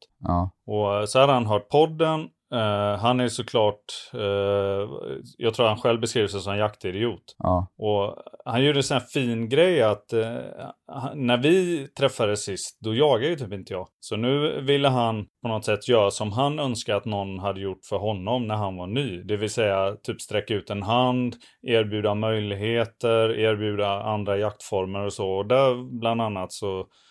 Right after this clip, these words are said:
Speaker 2: så höll han, eh, duvjakt då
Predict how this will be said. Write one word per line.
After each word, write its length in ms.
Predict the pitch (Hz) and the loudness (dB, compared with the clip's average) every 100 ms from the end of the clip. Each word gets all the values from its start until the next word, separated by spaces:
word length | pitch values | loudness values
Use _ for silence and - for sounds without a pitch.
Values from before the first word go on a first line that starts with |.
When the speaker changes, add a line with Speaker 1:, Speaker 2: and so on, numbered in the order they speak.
| _ _ | _ _
Speaker 2:
så 200 | - 107 | -2 2
höll 220 | 110 104 | 2 2
han, 400 | 104 101 98 101 | -2 -4 -8 -12
eh, 720 | - 117 117 101 98 98 95 | -16 -16 -10 -8 -6 -8 -8
duvjakt 760 | 98 113 101 95 107 127 - - | -4 -4 -4 -2 0 0 -4 -6
då 220 | 95 | -4